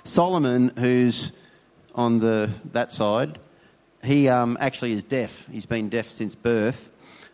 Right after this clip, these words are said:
Uh, and I've got a video coming up soon where at one of the Sunday services, uh, he and his brothers got up and did a, they, they call themselves the Jesus Super Dancers.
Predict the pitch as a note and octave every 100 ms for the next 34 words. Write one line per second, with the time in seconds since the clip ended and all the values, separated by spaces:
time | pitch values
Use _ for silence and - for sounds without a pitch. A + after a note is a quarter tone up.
0 | - A#2 A#2 A2+ A2 A#2+ A#2+ A#2+ A#2 A#2
1 | D#3+ D#3+ A#2 C3+ C#3+ A#2+ B2+ A#2 A#2 A2+
2 | - C3 C3 B2+ A2 A2+ A#2 A2 A2+ B2
3 | A#2+ C#3+ C3+ A#2+ - C3 A#2 A2 - C3
4 | C#3 C#3 G2 G#2 - - _ - - _
5 | _ _ _ G2 G#2 - B2 C3+ C3 C3
6 | B2+ A2+ - _ - A2+ A2 E2+ A#2 A#2+
7 | A2 G#2+ C3 - - - - A2+ A2+ A2
8 | - B2 A2 G#2+ G#2 G2+ G2 - - G#2+
9 | A2+ G#2 G2+ G2+ G#2 G#2+ - A2 - C#3+
10 | B2+ A2+ A#2+ A2+ G#2+ - G#2+ F#2 A#2 A#2+
11 | G2 F#2+ A#2+ A#2 G2+ G2 G2 F#2 F#2 -